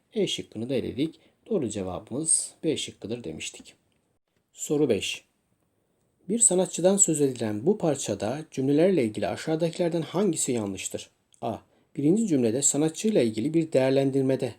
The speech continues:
bulunulmuştur. Bir. Hem çeviri hem eleştiri üzerine yoğunlaşmış bir çalışma içinde olan sanatçının özellikle özgün dil işçiliği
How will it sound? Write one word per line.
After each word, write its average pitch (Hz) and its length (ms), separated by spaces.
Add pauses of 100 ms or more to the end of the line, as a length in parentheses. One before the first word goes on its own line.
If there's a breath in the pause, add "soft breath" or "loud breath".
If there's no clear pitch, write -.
(140)
bulunulmuştur. 98 680 (240)
Bir. 120 200 (520 soft breath)
Hem 226 260
çeviri 120 380
hem 208 300 (340)
eleştiri 156 480
üzerine 131 420
yoğunlaşmış 123 720
bir 131 160
çalışma 151 400
içinde 123 280
olan 104 160
sanatçının 113 640 (340 loud breath)
özellikle 143 520
özgün 135 440
dil 214 120
işçiliği 139 540